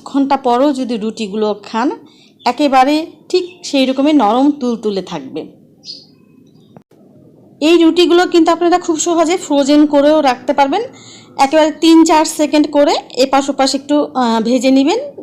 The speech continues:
নেওয়ার পরে ঠান্ডা করে তারপরে আপনারা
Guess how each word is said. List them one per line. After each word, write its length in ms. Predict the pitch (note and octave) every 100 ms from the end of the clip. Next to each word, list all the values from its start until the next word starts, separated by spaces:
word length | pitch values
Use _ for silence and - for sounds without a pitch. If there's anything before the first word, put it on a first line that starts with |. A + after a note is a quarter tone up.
| - A3
নেওয়ার 260 | A3 A3+
পরে 220 | A#3 C#4 F#4+
ঠান্ডা 320 | B3 A3+ A#3
করে 240 | A#3 C4+ C5+ - - - -
তারপরে 560 | B3 A3+ A3+ B3 B3+ F#4+ C#5+
আপনারা 560 | - - G#3+ G#3 G#3